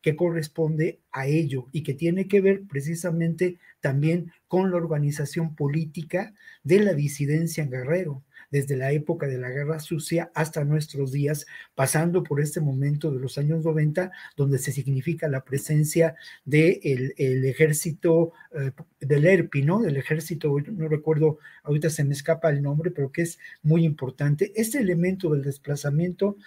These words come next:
me parece que tiene que ser tomado en cuenta como una estrategia, insisto mucho, de práctica del terror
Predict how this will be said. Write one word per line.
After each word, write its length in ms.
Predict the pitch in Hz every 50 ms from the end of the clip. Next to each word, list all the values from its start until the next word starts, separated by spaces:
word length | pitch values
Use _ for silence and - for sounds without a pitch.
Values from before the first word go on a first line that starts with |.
| - _
me 140 | 151 147 147
parece 400 | 151 143 143 165 170 - 180 175
que 120 | - 151
tiene 420 | 143 - 160 156 156 160 156 156 156
que 100 | - 151
ser 220 | 151 - 160 156
tomado 340 | - 156 143 143 147 147 151
en 80 | 147 143
cuenta 420 | - 151 151 156 151 175 175 175 _ _ _ _ _
como 200 | - 139 151 170
una 140 | 180 190 185
estrategia, 760 | 190 - 156 139 135 139 - 139 131 127 - - 127 120 - _
insisto 540 | - 165 135 131 - - 170 160 - - 165
mucho, 480 | 143 147 156 160 156 - 190 214 226 220 - - - - - _ _ - -
de 420 | 151 139 175 170 196 214 208 - _ _ _
práctica 680 | - 156 160 170 - - - 151 - - 175 175 -
del 300 | - 139 143 165 160 165
terror 400 | 165 151 143 131 139 147 151 151